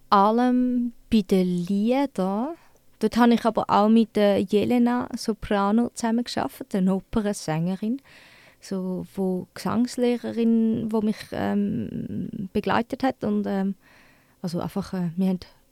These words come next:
zusammen Sachen angeschaut, wo mir mega fest geholfen hat, zum Beispiel zum Moment auskosten,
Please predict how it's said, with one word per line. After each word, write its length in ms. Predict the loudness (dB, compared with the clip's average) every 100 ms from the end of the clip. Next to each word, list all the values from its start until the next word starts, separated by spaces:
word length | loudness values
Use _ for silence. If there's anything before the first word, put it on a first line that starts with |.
| _ _ -2
zusammen 460 | 2 4 4 2 -2 _ -6
Sachen 380 | -2 -2 -2 -2
angeschaut, 580 | -2 -2 0 0 0 0
wo 80 |
mir 140 | 4 6
mega 320 | 4 4 0
fest 340 | 0 -2 -4
geholfen 560 | -8 0 2 2 0 2
hat, 180 | 2 0
zum 200 | -2 -2
Beispiel 380 | -2 -4 -4 -4
zum 420 | 0 4 4 2 -4 -18 -18 -20 -20 -20 -20 _ _ _ _ _ _
Moment 600 | 0 2 4 2 -2 -20 _ _ -2
auskosten, 800 | -2 -2 -2 0 -2 -4 -4